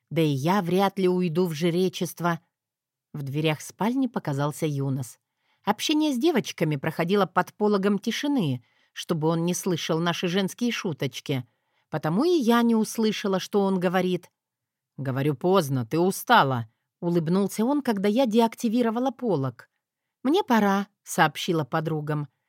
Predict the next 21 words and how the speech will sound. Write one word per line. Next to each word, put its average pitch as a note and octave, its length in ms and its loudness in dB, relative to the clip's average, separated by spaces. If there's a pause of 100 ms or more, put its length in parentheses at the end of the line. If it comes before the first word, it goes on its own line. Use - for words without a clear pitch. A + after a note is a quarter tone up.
(160)
«Спокойной F#4 840 2
ночки», C4+ 920 0 (260)
пропела D#3+ 480 0
Лиля. D#3+ 420 -4 (280)
«Хорошо F3 400 0
вам A3+ 180 4
отдохнуть», B3+ 680 0 (200)
помахала D#3+ 540 2
Алиса. D#3 480 -4 (460)
«Осторожнее A#3+ 920 6
с - 80 -6
новой B3 300 2
кроватью», B3+ 800 4 (240)
усмехнулась F3+ 800 -2
Мира. D3+ 420 0 (360)
Раздался B3 580 4
дружный C#3+ 440 -2
смех, - 520 -6 (240)
и G4+ 200 2
конференция E3 720 0
завершилась. C#3+ 920 -4